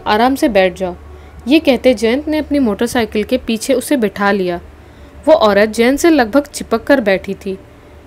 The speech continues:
उसके इस कदर बैठने से जयंत के शरीर में झुरझुरी सी दौड़ पड़ती है। उसकी ज़िंदगी में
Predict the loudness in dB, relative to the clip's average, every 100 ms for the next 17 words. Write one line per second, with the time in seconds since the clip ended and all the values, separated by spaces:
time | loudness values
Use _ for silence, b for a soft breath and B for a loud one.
0 | -6 -6 -2 -4 -2 0 2 2 4 2
1 | 2 -2 0 -2 0 0 2 0 0 2
2 | 2 2 0 0 -2 -2 -2 0 -2 0
3 | 0 0 -4 -6 -8 -8 -8 -12 -20 -20
4 | -20 -20 -14 -10 2 2 2 -2 0 0
5 | 0